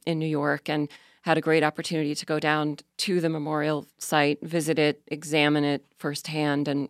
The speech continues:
write about the competition that led to that particular solution. He's quite invested in that. Uh, Madeline Graham is a student of mine who is currently abroad in Italy in the Bologna program, the approved program.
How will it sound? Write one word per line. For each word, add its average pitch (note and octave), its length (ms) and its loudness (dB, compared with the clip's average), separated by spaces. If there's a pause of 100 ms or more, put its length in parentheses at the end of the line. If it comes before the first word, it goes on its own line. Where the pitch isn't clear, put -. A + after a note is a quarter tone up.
write D3+ 240 2
about C#3 400 0 (320)
the D3+ 140 0
competition D3 800 0
that C#3+ 200 0
led D3+ 240 2
to - 220 -10
that D3 160 -4
particular D3+ 480 -8
solution. D#3+ 580 -6
He's D#3+ 220 -10
quite - 260 -6
invested D#3 380 -2
in D#3 140 -2
that. D3+ 260 -2 (420)
Uh, D#3 220 0
Madeline E3+ 540 2
Graham D#3 580 2
is D#3 240 -6
a D#3+ 60 -8
student D#3+ 320 -2
of D#3 120 -8
mine D3+ 360 0
who D#3+ 440 -6
is D3+ 220 -6
currently D3+ 720 -4
abroad D3+ 480 -2
in - 120 -8
Italy D3+ 360 -2
in F3+ 80 -2
the D3 80 -4
Bologna D3+ 400 -4
program, D#3 640 -4
the - 300 -12
approved - 340 -12
program. A#3+ 340 -8